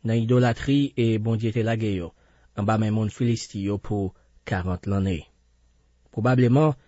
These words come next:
se moun Filisti yo ki te pi move lenmi moun Izrayèl yo ta ka genyen, e se pandan peyi yo: tribilasyon sa a.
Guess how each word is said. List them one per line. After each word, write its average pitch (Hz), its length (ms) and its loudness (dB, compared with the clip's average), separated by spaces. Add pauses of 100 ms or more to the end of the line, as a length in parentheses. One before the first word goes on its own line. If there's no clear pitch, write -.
(220)
se 147 220 4
moun 170 240 4
Filisti 160 540 2
yo 123 100 2
ki 127 160 -4
te 139 100 2
pi 165 280 0
move 135 580 4
lenmi 135 400 6 (240)
moun 123 160 6
Izrayèl 110 380 2
yo 92 80 -4
ta 92 100 -6
ka 90 140 -4
genyen, 95 320 -2 (640)
e 123 120 4
se 131 200 2
pandan 131 400 4
peyi 143 220 4
yo: 123 100 4
tribilasyon 127 800 2
sa 90 180 -4
a. 104 160 -4